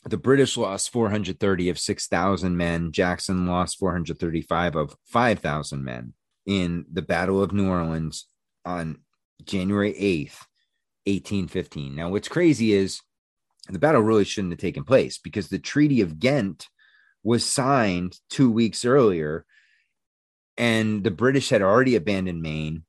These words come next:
New York, and all their native allies. So, uh, th-, this battle in New Orleans, you have the men on both sides are freezing. It's cold,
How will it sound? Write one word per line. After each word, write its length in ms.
New 140
York, 500
and 520
all 260
their 200
native 520
allies. 840
So, 480
uh, 440
th-, 140
this 160
battle 340
in 100
New 120
Orleans, 640
you 140
have 480
the 80
men 240
on 140
both 180
sides 340
are 60
freezing. 800
It's 160
cold, 600